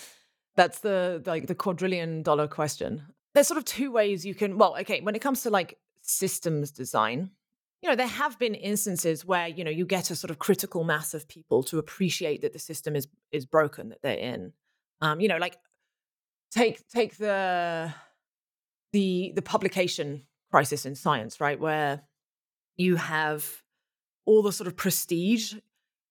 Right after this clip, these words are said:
locked up in a small handful of journals that are able to sort of dictate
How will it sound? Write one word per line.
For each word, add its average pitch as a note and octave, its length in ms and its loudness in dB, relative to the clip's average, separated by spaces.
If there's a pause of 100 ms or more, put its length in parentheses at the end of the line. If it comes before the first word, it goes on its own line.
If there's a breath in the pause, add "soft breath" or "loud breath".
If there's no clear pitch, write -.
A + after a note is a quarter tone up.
(140)
locked - 320 10
up E3+ 220 4
in F3+ 100 -2
a E3 60 -4
small F#3 280 0
handful E3+ 400 -2
of D3+ 100 -2
journals E3 640 -2 (160)
that D#3 360 2
are D#3+ 120 2
able D#3+ 220 0
to E3 120 -8
sort D#3 160 -8
of D3 80 -6
dictate - 640 -4